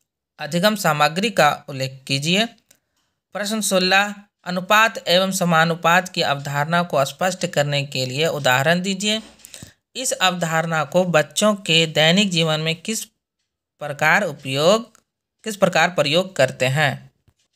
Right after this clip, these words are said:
प्रश्न सत्रह, निम्नलिखित में से किन्हीं दो पर टिप्पणी लिखिए। क, गणित में मनोरंजन, ख,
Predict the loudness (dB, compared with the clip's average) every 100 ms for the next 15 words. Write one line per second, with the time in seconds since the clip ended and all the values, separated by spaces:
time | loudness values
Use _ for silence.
0 | _ _ _ _ _ _ _ _ _ _
1 | _ _ _ _ -4 -4 -4 -4 -4 -2
2 | 2 2 0 -10 _ _ _ -2 0 0
3 | -2 -4 -2 0 0 -2 -4 -4 0 0
4 | -2 -2 -2 0 -2 -4 -6 -6 -6 -8
5 | -10 -10 -10 -8 -4 -2 -4 -6 -8 -8
6 | -8 -10 _ _ _ _ -6 -4 -4 -2
7 | 2 2 2 0 2 2 2 2 0 -2
8 | -4